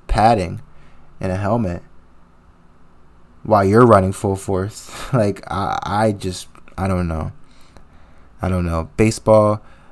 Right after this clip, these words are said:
I mean, I feel like the helmets are good. I would have a baseball helmet that kinda, like, you know, covers my jaw, and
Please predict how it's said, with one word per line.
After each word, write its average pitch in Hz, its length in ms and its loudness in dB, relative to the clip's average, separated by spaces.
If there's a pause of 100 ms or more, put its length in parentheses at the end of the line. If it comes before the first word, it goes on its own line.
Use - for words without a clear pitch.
(140)
I 110 100 2
mean, 101 360 0 (360)
I 110 60 2
feel 117 160 2
like 110 160 2
the 101 100 0
helmets 107 400 -2
are 104 60 -4
good. 101 500 -6 (160)
I 104 120 -6
would 101 140 -4
have 101 220 -2
a 95 80 -2
baseball 98 520 -2
helmet 98 400 -4
that 90 180 -4
kinda, 95 320 -2
like, 87 420 -4 (1120)
you 117 120 0
know, 92 100 0
covers 101 320 0
my 90 160 0
jaw, 92 480 2 (1160)
and 90 580 0